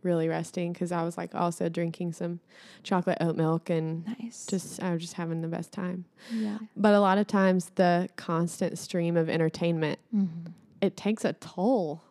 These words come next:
Speaker 1: on my soul, either
Speaker 2: Yeah.
Speaker 1: just subconsciously or comparing to other people, and that can rob me of rest. I don't know.
Speaker 2: Mm-hmm.
Speaker 1: Do you feel that way?
Speaker 2: Yeah, I do feel that way. And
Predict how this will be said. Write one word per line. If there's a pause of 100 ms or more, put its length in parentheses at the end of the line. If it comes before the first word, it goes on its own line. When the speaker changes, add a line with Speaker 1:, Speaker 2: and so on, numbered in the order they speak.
Speaker 1:
on
my
soul,
either
Speaker 2:
Yeah.
Speaker 1:
just
subconsciously
or
comparing
to
other
people,
and (320)
that
can
rob
me
of
rest.
I
don't
know.
Speaker 2:
Mm-hmm.
Speaker 1:
Do
you
feel
that
way? (440)
Speaker 2:
Yeah,
I
do
feel
that
way.
And